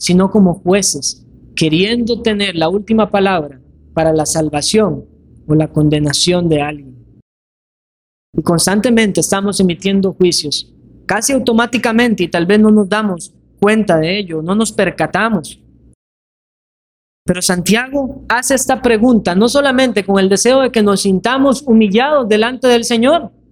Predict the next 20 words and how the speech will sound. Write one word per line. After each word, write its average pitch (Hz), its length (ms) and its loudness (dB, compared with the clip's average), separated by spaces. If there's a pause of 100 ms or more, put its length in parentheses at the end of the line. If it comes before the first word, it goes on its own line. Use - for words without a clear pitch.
(100)
que 190 160 -2
ya 233 240 0
por 220 160 -2
sí 277 120 0
eso 262 140 -2
es 247 80 -2
algo 233 260 2
bueno, 269 260 0 (500)
pero 202 160 4
Santiago 214 560 2
hace 269 180 0
esta 247 200 -2
pregunta 240 440 2
también 202 520 0 (220)
para 190 180 0
ayudarnos 220 800 2
a 208 120 -2
resolver 196 600 2
este 233 220 0
pecado. 262 540 -2